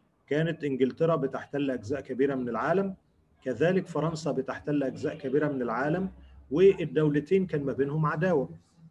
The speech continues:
تشارلز دارني اتقبض عليه في إنجلاند واتهموه إن هو بيسرب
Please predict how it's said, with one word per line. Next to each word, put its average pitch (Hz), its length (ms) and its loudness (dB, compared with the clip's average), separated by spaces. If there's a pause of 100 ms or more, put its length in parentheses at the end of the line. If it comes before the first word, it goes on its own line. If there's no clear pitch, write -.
(720)
تشارلز 147 440 0
دارني 143 500 -2
اتقبض 143 380 -2
عليه 127 360 2 (400)
في 156 400 2
إنجلاند 156 480 2 (340)
واتهموه 147 760 -2
إن 139 160 -2
هو 156 280 0
بيسرب 127 720 0